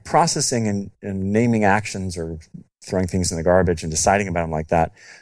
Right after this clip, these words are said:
you are creating the meaning. You are saying, you are the creator of meaning for that thing.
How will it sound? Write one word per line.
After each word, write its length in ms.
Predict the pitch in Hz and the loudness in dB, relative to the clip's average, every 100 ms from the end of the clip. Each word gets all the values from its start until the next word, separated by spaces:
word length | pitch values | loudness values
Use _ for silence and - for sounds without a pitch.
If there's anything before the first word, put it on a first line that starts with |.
| - | -6
you 320 | 107 139 120 - | -2 -2 0 4
are 580 | 123 120 98 85 82 90 | 6 6 6 4 2 -4
creating 600 | - 110 101 98 90 85 | -8 0 4 4 4 2
the 80 | 80 | 2
meaning. 440 | 85 90 78 - - _ _ _ _ _ _ _ _ _ - | 4 4 4 0 -8 _ _ _ _ _ _ _ _ _ 0
You 160 | 117 131 | 4 4
are 80 | |
saying, 340 | 117 113 104 107 | 4 4 2 2
you 120 | 131 | 0
are 80 | 143 | 2
the 100 | 110 | 0
creator 400 | - 127 147 147 | 0 0 2 0
of 100 | 117 | 0
meaning 320 | 123 113 87 | 2 2 0
for 140 | 92 | 0
that 180 | 87 80 | 0 4
thing. 320 | - 85 67 | 4 2 -2